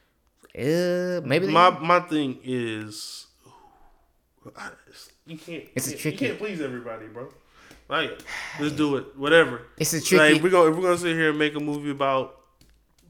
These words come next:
Speaker 2: Passion of the Christ two
Speaker 1: Well, you know that's coming, right?
Speaker 2: mixed with Dragon Balls
Speaker 1: I was about to
Speaker 2: and
Speaker 1: say, how do you
Speaker 2: whatever.
Speaker 1: feel about that? Passion of the Christ
Speaker 2: I
Speaker 1: two?
Speaker 2: told you I didn't see Cra-, Passion of the Christ one.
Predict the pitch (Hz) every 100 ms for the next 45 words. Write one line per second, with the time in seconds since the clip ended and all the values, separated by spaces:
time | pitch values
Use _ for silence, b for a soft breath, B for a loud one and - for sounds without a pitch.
0 | _ - - 147 165 147 139 156 147 143
1 | - 180 165 156 - B 110 151 165 160
2 | 127 - 123 98 98 170 165 170 135 120
3 | - _ _ _ _ _ - 175 160 160
4 | 156 151 151 151 196 165 139 139 127 139
5 | 175 165 165 147 131 120 123 110 - -
6 | - 135 139 131 131 127 127 139 143 202
7 | 208 185 185 170 170 156 - 160 160 175
8 | 165 160 170 190 -